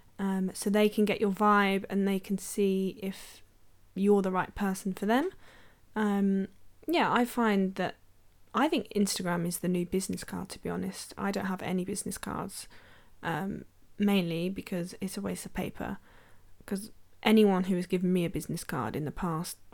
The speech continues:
year, I don't have any more, um, because I just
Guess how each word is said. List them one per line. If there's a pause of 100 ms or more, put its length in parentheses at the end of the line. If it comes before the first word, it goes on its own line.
(120)
year, (420)
I
don't
have
any
more, (520)
um,
because (320)
I
just